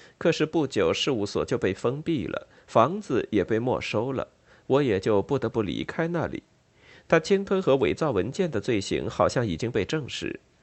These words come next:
于是菲奈姆博士先生就被正式送进了监狱。而我在这之后也还常常去探望他。我想把他给我的两个月工钱退给他，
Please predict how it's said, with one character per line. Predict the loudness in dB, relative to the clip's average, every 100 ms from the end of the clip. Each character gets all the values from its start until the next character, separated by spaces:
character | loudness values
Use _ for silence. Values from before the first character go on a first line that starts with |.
| _ _
于 | -4 -2
是 | 0 2 2 -2
菲 | -2 0
奈 | 0 -2
姆 | 0 0
博 | 2
士 | 2 0
先 | 0 0 0
生 | 0 -2
就 | 0
被 | 0 0
正 | 0 -4
式 | -2 -2
送 | 0 -2
进 | 0 -2
了 | -2
监 | 0 -2 -2 -6
狱。 | -8 -8 _ _ -20 -6
而 | -2 -2
我 | 0 0 0 -2 _
在 | -2 0
这 | 0
之 | 0 0
后 | 4 4 4 2 -4
也 | 0
还 | 2 2
常 | 2 0 0
常 | -4 -4
去 | -4
探 | -2 -4 -2
望 | -4 -6
他。 | -4 -4 -6 _ _ _ -20 -14 0
我 | 2
想 | 2 0
把 | 0
他 | 0
给 | 0 0
我 | 0
的 | 0
两 | 0 0
个 | 0 0
月 | 0
工 | 0 -2 -4
钱 | -2 -2
退 | 0 -2 -2
给 | -2
他， | -4 -4 -4